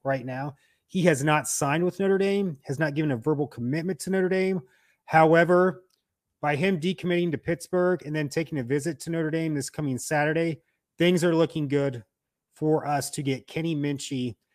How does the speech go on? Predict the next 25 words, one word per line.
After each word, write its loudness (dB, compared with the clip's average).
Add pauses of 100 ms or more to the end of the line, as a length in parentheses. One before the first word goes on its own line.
(240)
out 2
of -4
Tennessee. -4 (160)
Um, -6 (580)
again, 0
Pope -2
John 0
Paul -4
the -2
Second -6
High -2
School. 0 (520)
He's -2
the 2
number 4
twelve 4
ranked 0
quarterback 0
in -4
the 0
twenty -6
twenty-three -6
class, -4 (480)
number 2
two 2